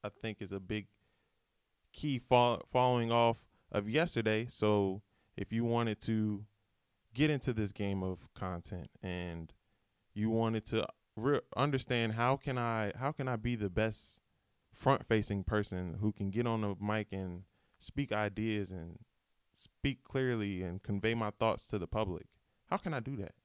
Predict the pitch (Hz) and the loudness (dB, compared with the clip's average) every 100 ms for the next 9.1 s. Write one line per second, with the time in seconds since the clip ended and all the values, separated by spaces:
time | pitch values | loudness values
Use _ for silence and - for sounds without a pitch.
0 | _ _ _ _ _ _ - 127 135 165 | _ _ _ _ _ _ 6 10 10 8
1 | _ _ _ _ _ _ _ _ _ _ | _ _ _ _ _ _ _ _ _ _
2 | _ - - 117 113 117 160 160 123 110 | _ -8 -2 0 2 2 0 0 -2 0
3 | 113 113 120 131 190 190 175 - 202 196 | 0 4 4 6 4 4 0 0 -2 0
4 | 90 95 - _ _ _ _ _ _ _ | -2 -4 -10 _ _ _ _ _ _ _
5 | _ _ _ _ _ _ _ - 196 220 | _ _ _ _ _ _ _ -2 4 4
6 | 185 160 151 156 170 170 156 135 123 117 | 4 0 -2 2 4 4 2 0 0 -2
7 | - - 143 143 135 127 104 110 135 - | -4 -4 -2 0 0 2 2 4 2 0
8 | - 104 113 120 104 104 - 85 - 113 | -6 -4 0 -2 -2 -6 -10 -14 -6 -4
9 | 95 | -4